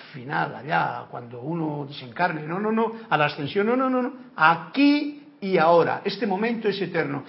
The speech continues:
Es un concepto que es una regla que nos han metido y que yo hoy os estoy diciendo, ser revolucionarios con las reglas que os implican a estar atados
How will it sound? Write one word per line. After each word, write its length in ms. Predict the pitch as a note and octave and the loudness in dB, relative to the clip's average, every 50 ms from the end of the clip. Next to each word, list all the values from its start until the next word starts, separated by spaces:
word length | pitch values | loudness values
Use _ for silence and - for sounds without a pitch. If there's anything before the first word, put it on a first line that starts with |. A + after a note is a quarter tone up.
| - - | -16 -16
Es 80 | - - | -4 -2
un 140 | G3+ G#3+ A3 | -2 0 2
concepto 680 | A3+ A3 G#3+ G3 - B3 B3 A#3+ - - C4+ C4 B3 - - - | 4 2 2 2 2 0 0 0 0 -2 -2 -2 -2 -4 -10 -8
que 80 | - | -6
es 140 | F3+ E3 - | -6 -4 -4
una 180 | G#3 F#3 F3+ E3 | -4 -4 -4 -4
regla 480 | D#3 F3+ G3+ A#3+ B3+ A3+ A3 A3 F3+ | -4 -4 -4 -4 -4 -4 -4 -6 -6
que 100 | - G#3 | -6 -6
nos 160 | F#3 E3+ - - | -8 -8 -6 -6
han 100 | F#3 F3+ | -4 -2
metido 500 | F3+ E3 D#3+ - G#3+ G3+ F#3 G3 G3 G3 - - - - | -2 -2 -2 0 0 2 4 4 4 2 -2 -8 -12 -10
y 80 | - E3 | -10 -6
que 160 | - E3 D3+ | -6 -6 -4
yo 460 | C#3 D3 F#3 G3 A3+ - - - - - - | 0 2 2 2 2 0 -4 -10 -14 -2 2
hoy 440 | E3 E3+ F#3+ G#3 B3 C4+ - - - - - - | 4 6 6 6 4 0 -4 -8 -14 -16 -8 -6
os 120 | D#3 D3 | -6 -6
estoy 220 | - - - F#3 | -6 -4 -4 -2
diciendo, 480 | F3+ F3 - - F#3 E3+ D#3+ D3+ C#3+ - - - - - - - | -2 -2 -2 -2 0 0 0 -2 -4 -6 -8 -14 -16 -14 -4 4
ser 220 | - A#3 A#3 A3+ | 6 6 6 6
revolucionarios 840 | F#3 F3+ F#3 E3 D#3+ D#3+ D3+ D3 - D3+ E3+ F#3+ F#3 E3+ D#3+ D3+ D3 | 4 0 -2 0 0 -2 -2 -2 -2 4 4 6 6 4 2 -2 -4
con 160 | - - D3 | -4 -6 -4
las 100 | C#3+ C#3 | -4 -4
reglas 400 | C3+ D3+ F3+ F#3 F#3 F#3 F#3 F#3 - - - - - | -4 -2 -2 0 0 0 0 -2 -6 -10 -16 -10 -6
que 60 | D#3+ | -6
os 120 | C#3+ - - | -6 -4 -4
implican 840 | D#3 D3+ D3 - - G3 G#3+ - G#3 G3 F#3+ F#3+ F#3+ - - - - | -4 -6 -6 -4 -4 -4 -2 0 0 0 0 -2 -6 -12 -14 -6 -4
a 140 | C#3+ C#3 | -4 -2
estar 580 | C#3+ C#3 - - F#3+ F3+ F#3+ F#3+ F#3 - - - - - | -2 -4 -2 2 2 2 2 2 -2 -6 -12 -16 -10 -6
atados 640 | - C#3+ - - F#3+ F#3 F#3+ G3 G3+ G3+ G3+ - | -4 -4 2 4 4 6 6 4 4 2 0 -4